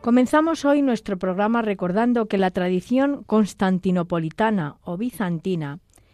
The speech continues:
abarca las iglesias estrictamente bizantinas, situadas en la costa mediterránea, y las iglesias eslavas de la Europa oriental.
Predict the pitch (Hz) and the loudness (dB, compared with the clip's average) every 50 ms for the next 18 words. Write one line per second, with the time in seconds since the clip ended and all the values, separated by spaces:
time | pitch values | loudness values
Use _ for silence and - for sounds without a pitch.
0 | _ _ _ _ _ _ - 160 185 196 208 202 247 233 233 220 208 - 208 196 | _ _ _ _ _ _ -6 -2 0 0 0 0 0 2 2 2 0 -2 -4 -4
1 | 196 196 208 208 - 233 214 202 - 180 160 - - 202 196 - - 208 185 185 | -2 -2 -2 0 0 -2 -2 -2 -2 -4 -6 -4 -6 -6 -6 -4 -2 -2 0 0
2 | 180 190 202 196 220 214 214 208 196 180 - 170 156 165 160 - 262 285 269 196 | 0 0 0 0 2 2 2 0 0 -4 -4 -4 -2 -2 -2 -2 -2 -2 -2 -2
3 | 131 135 - - _ - - - 170 - 165 160 165 175 180 208 220 240 - - | -4 -6 -10 -14 _ -14 -10 -10 -8 -6 -4 -4 -4 -2 -2 -2 -2 -2 -2 -2
4 | 190 170 165 156 151 - - 208 226 - - - 247 247 247 226 208 202 190 - | -2 -2 -2 -2 -4 -4 -6 -8 -8 -6 -4 -2 0 0 0 0 -2 -2 -2 -4
5 | 165 160 165 165 170 180 180 185 202 214 254 - _ _ _ _ _ - - - | -4 -4 -2 -2 -2 -2 -2 -2 -2 -4 -6 -8 _ _ _ _ _ -20 -20 -20
6 | _ _ - 202 196 208 202 202 - 214 208 226 247 254 - - 269 254 - 208 | _ _ -2 2 2 2 2 2 0 -2 0 2 2 2 2 0 0 0 0 -2
7 | 175 180 175 170 175 180 185 196 196 - - - - 190 185 170 160 151 151 151 | -2 0 0 0 2 2 0 0 -2 -4 -8 -8 -6 -4 -2 -2 -2 -2 -4 -4
8 | 151 151 170 165 - 185 170 165 147 143 139 143 - - 135 127 - | -4 -4 -6 -4 -4 -4 -2 -2 -2 -4 -6 -6 -8 -10 -10 -10 -12